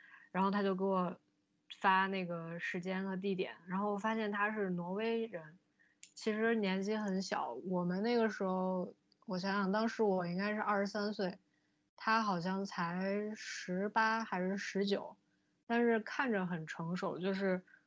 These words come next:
欧洲人本身比我们亚洲，亚裔就长得成熟一些嘛。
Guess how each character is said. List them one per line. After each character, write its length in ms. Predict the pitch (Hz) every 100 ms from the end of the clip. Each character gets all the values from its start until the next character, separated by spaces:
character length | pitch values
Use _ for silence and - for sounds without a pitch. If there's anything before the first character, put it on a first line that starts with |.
| _
欧 200 | - 220
洲 160 | 226 220
人 240 | 202 190
本 180 | 185 165
身 220 | 170 208
比 100 | 202
我 160 | 196 175
们 260 | 170 175 -
亚 220 | 208 208 185
洲， 480 | 190 185 190 196 -
亚 240 | 226 202
裔 160 | 190 190
就 180 | 185 175
长 240 | 175 160
得 120 | 165 170
成 260 | - 165
熟 160 | 180 165
一 60 | 165
些 220 | - 160
嘛。 120 | 160